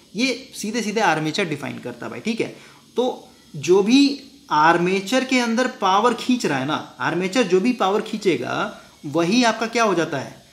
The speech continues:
rating of machine हो जाता है। देखिए simple line में लिखूँ तो किसी भी मशीन का, खासकर rotating machine के लिए जो rating define होता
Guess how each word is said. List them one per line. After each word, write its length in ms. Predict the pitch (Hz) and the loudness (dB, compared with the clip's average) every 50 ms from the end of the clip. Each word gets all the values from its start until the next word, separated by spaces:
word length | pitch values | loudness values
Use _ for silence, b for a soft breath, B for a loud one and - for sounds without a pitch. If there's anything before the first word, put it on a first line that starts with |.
| b b b b b | b b b b b
rating 560 | - 143 127 131 143 156 170 170 170 214 196 180 | -8 -6 -4 0 2 2 2 2 0 -2 -2 -2
of 180 | 170 - - 135 | -4 -4 -4 -8
machine 320 | 131 135 - 156 143 131 | -8 -8 -6 -8 -6 -6
हो 100 | 123 120 | -8 -8
जाता 240 | 117 117 113 - - | -10 -10 -10 -12 -12
है। 200 | 101 - - B B B B B B | -14 -16 -18 B B B B B B
देखिए 240 | 165 143 135 120 | -4 -4 -4 -6
simple 380 | - - 170 170 175 170 202 190 | -8 -6 -6 -4 -4 -2 0 0
line 200 | 185 175 170 170 | 0 0 0 -2
में 100 | 175 165 | -4 -4
लिखूँ 260 | 151 147 143 151 165 185 196 - - - - _ | -4 -4 -6 -6 -8 -8 -10 -12 -16 -20 -16 _
तो 160 | - 202 220 208 - - | -4 -2 -2 -2 -2 -4
किसी 320 | 185 180 175 175 - 214 | -4 -4 -4 -4 -6 -6
भी 180 | 202 190 208 226 | -6 -4 -4 -2
मशीन 480 | 214 185 170 151 - - 185 190 196 190 | -2 -4 -4 -6 -6 -6 -4 -4 -4 -4
का, 380 | 175 - 151 127 120 123 139 165 185 - - - - - | -4 -4 -4 -4 -4 -4 -4 -6 -8 -10 -14 -18 -8 -4
खासकर 360 | 156 160 156 160 - 180 165 147 | -2 -2 -2 -2 -2 -2 -2 0
rotating 540 | 143 147 147 147 147 185 185 214 233 214 | 0 0 0 0 0 0 0 0 0 0
machine 380 | 180 151 135 - 156 151 147 139 | 0 -2 -4 -4 -4 -6 -6 -6
के 100 | 143 135 | -6 -8
लिए 400 | 123 117 113 120 123 135 170 185 180 B B B B B B - | -8 -8 -8 -8 -8 -6 -8 -8 -10 B B B B B B -4
जो 200 | 135 202 226 214 | 0 4 4 4
rating 540 | 165 151 151 165 185 190 185 262 254 233 214 | 4 4 4 4 4 4 2 2 0 2 2
define 400 | 202 196 196 - 185 190 202 196 | 0 0 0 -2 -4 -4 -4 -4
होता 280 | 170 156 147 135 143 | -2 -4 -4 -4 -4